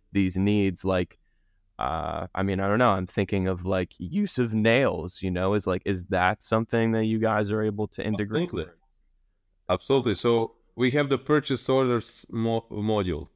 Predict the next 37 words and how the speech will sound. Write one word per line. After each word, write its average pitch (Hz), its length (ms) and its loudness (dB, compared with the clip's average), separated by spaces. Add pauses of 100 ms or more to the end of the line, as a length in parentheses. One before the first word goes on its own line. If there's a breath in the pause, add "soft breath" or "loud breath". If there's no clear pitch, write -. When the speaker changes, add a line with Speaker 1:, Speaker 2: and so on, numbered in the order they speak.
(140)
Speaker 2:
You 110 180 -2
can 117 320 0
purchase 120 440 -2
everything. 95 500 0 (260)
Everything 107 560 0
is 104 180 -2
written 113 360 0
in 104 160 0
our 107 160 2
database. 87 640 -2 (400)
Are 104 160 4
those 101 320 0
nails? 127 600 0
Are 98 180 2
those 95 480 -4
lu-, 87 200 -4 (140)
is 98 160 -4
that 104 220 0
lumber? 120 540 4
Is 92 140 -4
that 98 220 2 (200)
whatever? 101 560 0 (720)
Work 127 260 2
suit 135 360 0
for, 104 440 -4
for 104 160 -2
the 101 60 0
employees, 117 600 -2
everything. 123 400 0 (540)
I 98 100 -2
mean, 101 240 -2 (360)
in 107 100 -2
that 127 200 2
product 123 460 0
purchase 127 360 -4
order 127 220 2
modules, 127 520 -2